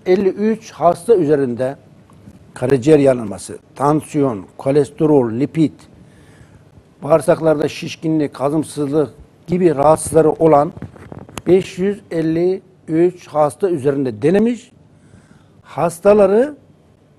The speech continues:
enginarla tedavi etmiştir. Fakat enginarın bu görünen çiçek tabanı değil.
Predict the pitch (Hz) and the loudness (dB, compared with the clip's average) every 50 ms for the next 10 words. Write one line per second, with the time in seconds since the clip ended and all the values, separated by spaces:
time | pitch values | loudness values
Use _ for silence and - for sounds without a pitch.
0 | _ _ - 160 165 175 180 175 160 180 190 190 185 175 170 175 185 190 202 214 | _ _ -6 -2 -2 0 0 -2 -2 -2 0 2 2 2 0 0 -4 -6 -6 -6
1 | 226 214 - - - 147 143 165 165 170 156 127 - 180 139 - - 131 107 - | -6 -8 -8 -6 -4 -2 2 2 2 2 2 0 -4 -8 -10 -10 -10 -12 -6 -4
2 | 185 208 202 240 143 - - - _ _ _ _ _ _ _ _ _ _ _ _ | -2 0 0 0 -2 -2 -6 -14 _ _ _ _ _ _ _ _ _ _ _ _
3 | _ _ _ _ _ - - 180 220 233 233 247 247 208 175 185 220 180 185 202 | _ _ _ _ _ -6 -2 0 2 4 6 6 6 6 6 2 2 4 6 6
4 | 208 214 208 185 - - - - - - - - - - - - 233 226 - - | 6 4 2 0 -2 -4 -10 -20 -20 -20 -20 -20 -20 -4 0 0 0 0 2 4
5 | 190 196 170 202 202 220 269 202 147 185 190 196 185 143 123 | 6 6 8 6 6 6 4 2 4 4 4 4 4 2 2